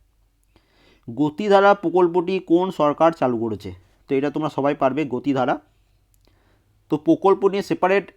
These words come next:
এবং যত ধরনের প্রকল্প আছে ওয়েস্ট বেঙ্গলে, সব আমি একটা সেপারেট ভিডিও বানিয়ে দিয়েছিলাম, সেটা আমি আরেকবার শেয়ার করে দেবো, তোমরা অবশ্যই সেটা একটু দেখে নেবে, ঠিক আছে? তো দেখো, গতিধারা প্রকল্পটি, এটি হচ্ছে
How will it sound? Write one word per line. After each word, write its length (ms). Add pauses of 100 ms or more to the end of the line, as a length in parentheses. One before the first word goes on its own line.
এবং 640
যত 200
ধরনের 300
প্রকল্প 400
আছে 180
ওয়েস্ট 260
বেঙ্গলে, 300
সব 200
আমি 160
একটা 160
সেপারেট 420
ভিডিও 240
বানিয়ে 240
দিয়েছিলাম, 380 (380)
সেটা 180
আমি 140
আরেকবার 240
শেয়ার 300
করে 180
দেবো, 240
তোমরা 220
অবশ্যই 320
সেটা 180
একটু 160
দেখে 220
নেবে, 220 (460)
ঠিক 100
আছে? 220 (400)
তো 80
দেখো, 180
গতিধারা 500
প্রকল্পটি, 720
এটি 200
হচ্ছে 200